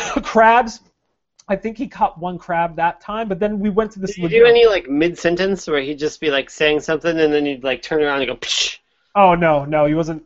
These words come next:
Speaker 1: he wasn't that good. He
Speaker 2: That would
Speaker 1: would
Speaker 2: be
Speaker 1: just,
Speaker 2: pretty awesome.
Speaker 1: he would just, like, leave us to ourselves while he'd, like, walk around.
Speaker 2: Oh, yeah.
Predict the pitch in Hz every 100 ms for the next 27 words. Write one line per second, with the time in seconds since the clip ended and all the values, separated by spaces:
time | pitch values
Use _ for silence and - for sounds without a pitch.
0 | 170 185 202 175 156 147 214 - 131 113
1 | 110 _ _ _ - 170 170 226 - -
2 | 131 127 - 127 339 403 339 285 220 214
3 | 254 254 - 214 196 - 170 170 185 -
4 | 175 165 160 180 165 147 139 151 151 143
5 | 135 120 101 _ _ _ _ _ _ _
6 | 165 156 147 135 127